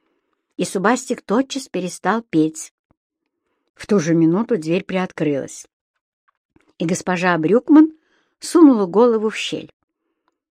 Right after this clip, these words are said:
«Вы, кажется, с кем-то разговариваете?» спросила она, подозрительно оглядывая комнату. «Я только попел немножко», солгал господин Пепперминт.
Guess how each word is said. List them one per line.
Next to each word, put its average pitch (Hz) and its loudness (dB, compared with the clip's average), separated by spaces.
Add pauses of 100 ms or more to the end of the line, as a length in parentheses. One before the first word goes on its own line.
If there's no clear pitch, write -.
(720)
«Вы, 190 2
кажется, 294 0 (500)
с - -12
кем-то 294 6
разговариваете?» 247 0 (280)
спросила 190 -4
она, 170 0 (420)
подозрительно 208 2
оглядывая 208 -2
комнату. 165 -2 (1080)
«Я 330 4
только 269 2
попел 226 2
немножко», 196 -2 (580)
солгал 175 2
господин 170 -6
Пепперминт. 170 0